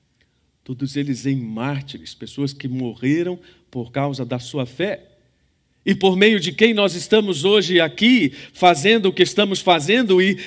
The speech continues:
sobrevivendo por causa daquilo que eles estabeleceram como princípio de unidade, princípio de amor em Cristo. Foi através da palavra que eles transmitiram e da fidelidade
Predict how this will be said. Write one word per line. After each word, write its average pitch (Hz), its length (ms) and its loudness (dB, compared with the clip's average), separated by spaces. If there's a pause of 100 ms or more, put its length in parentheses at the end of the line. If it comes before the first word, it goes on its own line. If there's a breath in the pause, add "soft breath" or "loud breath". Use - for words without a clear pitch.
sobrevivendo 208 1040 2
por 208 260 0
causa 214 340 2
daquilo 226 680 2
que - 120 -6
eles 190 360 2
estabeleceram 185 1040 0 (260 loud breath)
como 214 220 4
princípio 214 640 2
de 170 140 -2
unidade, 196 640 2
princípio 196 600 -2
de 165 100 0
amor 190 340 4
em 190 140 2
Cristo. 262 520 2 (1500)
Foi 214 200 6
através 220 520 4
da 214 100 6
palavra 208 600 4
que 208 160 -4
eles 214 400 4
transmitiram 208 840 0
e 180 100 2
da 175 180 4
fidelidade 175 1160 -2